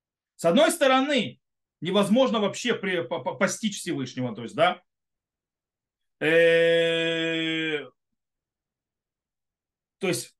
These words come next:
вс-, он находится везде, ему зе-, земли места, то есть для него не хватит, так далее, так далее. Он везде,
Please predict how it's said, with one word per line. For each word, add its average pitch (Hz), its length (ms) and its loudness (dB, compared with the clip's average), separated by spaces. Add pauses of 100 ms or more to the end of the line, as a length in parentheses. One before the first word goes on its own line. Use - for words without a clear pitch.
(120)
вс-, - 460 -4
он 262 160 6
находится 254 400 2
везде, 170 560 0
ему 202 260 0
зе-, 180 340 -6
земли 196 340 2
места, 220 340 0
то 175 60 -10
есть 160 100 -8
для - 80 -6
него 185 180 -4
не 180 60 -2
хватит, 156 480 0
так 139 140 -6
далее, 175 240 2
так 139 220 -6
далее. 120 280 -4
Он 151 140 -2
везде, 175 340 -4